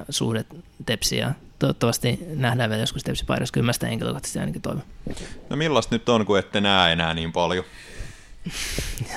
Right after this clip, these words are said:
Speaker 1: Joo. No, äh, kieltämättä toi vuodet Helsingissä tossa varsinkin pari viimeistä vuotta, niin, niin, niin tota, äh, oltiin tavallaan niinku paljon tekemisissä ja, ja tota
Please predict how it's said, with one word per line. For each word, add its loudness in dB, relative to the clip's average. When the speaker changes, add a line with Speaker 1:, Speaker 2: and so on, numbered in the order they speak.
Speaker 1:
Joo. 0
No, 4
äh, 6
kieltämättä 10
toi 10
vuodet 10
Helsingissä 8
tossa 0
varsinkin 4
pari 8
viimeistä 6
vuotta, 2
niin, -2
niin, -6
niin -6
tota, -4
äh, -6
oltiin 2
tavallaan 2
niinku -4
paljon 2
tekemisissä -6
ja, -2
ja -6
tota -6